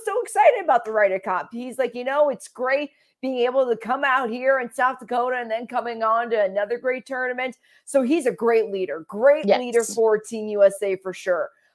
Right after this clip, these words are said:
Speaker 1: Um, it, it's, it's going to be an interesting battle. I don't know if you
Speaker 2: Yeah.
Speaker 1: saw this earlier, but Jordan Spieth,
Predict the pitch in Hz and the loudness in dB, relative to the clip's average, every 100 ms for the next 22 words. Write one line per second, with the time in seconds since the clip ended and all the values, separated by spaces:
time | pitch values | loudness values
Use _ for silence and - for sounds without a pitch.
0 | _ - 277 277 262 285 - - 294 302 | _ 4 8 8 8 4 -4 8 8 8
1 | 587 - - 247 - 294 - 330 587 587 | 0 -4 -6 -12 -8 -6 -2 0 2 2
2 | 554 453 427 - _ - 269 269 339 415 | 2 4 2 -2 _ -6 -6 -4 -4 -4
3 | 427 339 285 214 269 302 226 175 185 226 | -4 -6 -2 2 2 4 2 2 -2 0
4 | 311 415 359 247 247 220 214 262 233 233 | 0 2 0 0 2 6 6 4 -4 -8
5 | - 254 285 262 190 190 214 180 - 269 | -2 2 2 2 0 -2 -4 -6 -2 0
6 | 302 277 - - - 254 285 220 | 0 -4 -10 -18 -14 -10 -10 -10